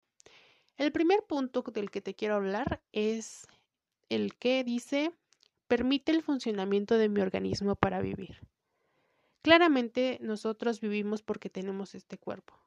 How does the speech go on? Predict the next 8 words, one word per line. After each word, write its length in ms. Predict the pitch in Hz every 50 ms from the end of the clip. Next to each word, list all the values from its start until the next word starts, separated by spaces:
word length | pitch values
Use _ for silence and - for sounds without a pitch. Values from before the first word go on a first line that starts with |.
| _ _ _ _ -
El 140 | 226 226
cuerpo 300 | 220 - 269 262 - -
es 100 | 294 254
muy 280 | 262 269 269 294 302 285
valioso, 560 | 262 254 226 208 202 208 196 - - - _ _ - - _ _ _ -
nuestro 280 | 214 202 - - 208
cuerpo 360 | - - 208 202 - - 226
físico. 520 | 208 - 208 202 - 208 - - - -